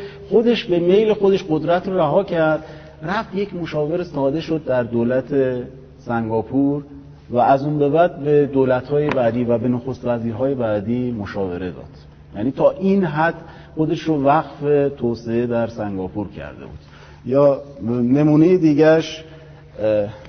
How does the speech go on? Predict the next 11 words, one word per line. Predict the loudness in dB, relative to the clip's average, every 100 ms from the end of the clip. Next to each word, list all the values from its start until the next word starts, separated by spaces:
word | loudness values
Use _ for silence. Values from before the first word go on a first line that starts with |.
| -20 -2
فرزند | 2 2 2 0 0
ژنرال، | 0 0 2 2 0
اه، | -6 -18 -20 -20 -20 -12 -8 -6 -6 -8 -14 -20 -20 -20 -20 -20 -20 -20 -18
چیانگ | -12 -2 0 0 -4
چینگ | -4 -4 -4
کو، | -4 -2 -2 -6 -18 -20 -20 -6
فرزند، | -2 -2 -2 -2 0 2
اه، | 2 2 -2 -6 -18 -20 -20 -12 -8 -8
چیانگ | -6 -4 -2 -4
کایشک، | -2 -2 -2 -4 -2 0 -2 -8 -20 -20 -20 -10
اه، | -4 -4 -6